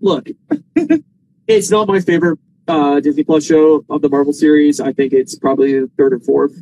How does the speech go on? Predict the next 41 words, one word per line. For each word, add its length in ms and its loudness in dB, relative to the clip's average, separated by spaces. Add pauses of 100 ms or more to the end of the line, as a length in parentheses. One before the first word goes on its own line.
(120)
on 100 -2
the 60 -2
list. 520 -4
Um, 580 -4 (1700)
it, 180 -4
it's 320 -2
doing 600 0 (680)
what 160 2
it 80 -2
needs 220 -2
to 80 -10
do, 360 2
but 180 0
it 80 -2
also, 600 -2
I 100 -6
feel 260 -2
like, 280 -10 (140)
has 220 -8
wasted 320 -4
a 40 -6
lot 180 -4
of 120 -8
time. 320 -6
It's, 160 -8 (160)
we're 140 -2
four 240 -4
episodes 420 -6
deep 220 -8
of 100 -12
six, 640 -6 (580)
and 120 -4
I 80 -4
don't 220 -4
feel 200 0
like 140 -4
we've 200 -6
made 400 -4
a 120 -6
ton 680 -6
of, 280 -2